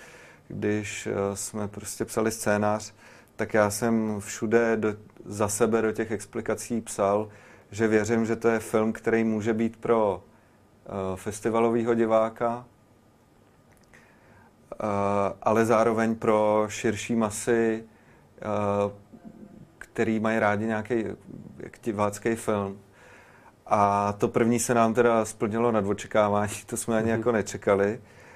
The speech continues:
Speaker 1: A teďka se uvidí, jestli i to druhý, ale já furt věřím, že jo, že, že se tam může,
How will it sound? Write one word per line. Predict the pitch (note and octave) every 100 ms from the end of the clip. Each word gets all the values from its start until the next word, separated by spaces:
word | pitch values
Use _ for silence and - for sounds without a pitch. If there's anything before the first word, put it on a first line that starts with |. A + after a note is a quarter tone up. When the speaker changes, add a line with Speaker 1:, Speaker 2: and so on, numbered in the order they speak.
| - - -
Speaker 1:
A | G2+ G2+
teďka | G2+ A2+ -
se | A2 B2
uvidí, | A2+ A2+
jestli | A2+ G#2+ A#2
i |
to | A2+ A#2
druhý, | A2+ G#2+ A#2
ale | G#2+ G#2+
já | A2
furt | B2+ A2
věřím, | A#2 A2 A#2
že | A#2+
jo, | A#2+ A2 G#2+
že, | A#2 A2 -
že | G#2+ G#2
se | A#2+
tam | A2 A#2
může, | A#2 G#2 A#2 A2+